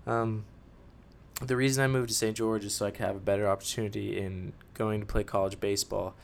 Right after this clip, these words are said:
and that's what I'm doing right now. I'm a college, uh, baseball player, uh, but we'll get to that in a second. So I went to Desert Hills High School. Um,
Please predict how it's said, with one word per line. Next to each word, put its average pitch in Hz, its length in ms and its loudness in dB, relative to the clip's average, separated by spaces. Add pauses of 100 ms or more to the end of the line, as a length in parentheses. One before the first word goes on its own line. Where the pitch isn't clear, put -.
(260)
and 107 120 -2
that's 104 220 2
what 104 60 2
I'm 98 80 0
doing 98 200 0
right 95 200 -2
now. 92 160 -4
I'm 95 160 -4
a - 20 -4
college, - 720 0 (240)
uh, 92 380 -6
baseball 104 320 -2
player, 95 400 -4 (640)
uh, 101 540 -4 (1500)
but 117 320 6
we'll 110 120 0
get 104 160 -2
to - 80 -10
that 98 120 2
in 95 80 -4
a 98 60 -2
second. 95 460 -2 (580)
So 120 880 4 (220)
I 117 80 8
went 127 240 4
to 131 260 2
Desert 127 300 2
Hills 127 220 0
High 98 160 2
School. 104 380 0 (600)
Um, 98 920 -2